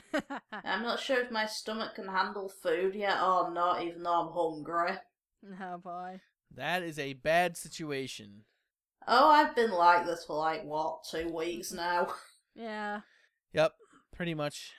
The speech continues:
Speaker 3: Uh, side notes for myself are that I have sent Ghost Recon Wildlands back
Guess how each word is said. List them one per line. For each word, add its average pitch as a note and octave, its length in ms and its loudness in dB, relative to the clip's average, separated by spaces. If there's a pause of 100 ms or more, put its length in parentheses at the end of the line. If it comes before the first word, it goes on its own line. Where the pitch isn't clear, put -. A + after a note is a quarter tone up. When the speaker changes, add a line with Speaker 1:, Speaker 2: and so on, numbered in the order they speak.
(120)
Speaker 3:
Uh, F3 840 0
side G3 380 0
notes A3+ 200 -2
for G#3 160 -6
myself F#3 800 -2
are F3 280 0
that D#3+ 200 0
I D#3 140 2
have D3 180 -4
sent - 600 -4 (680)
Ghost F#3 320 0
Recon G3 380 -4
Wildlands E3+ 640 -2
back D3+ 440 -6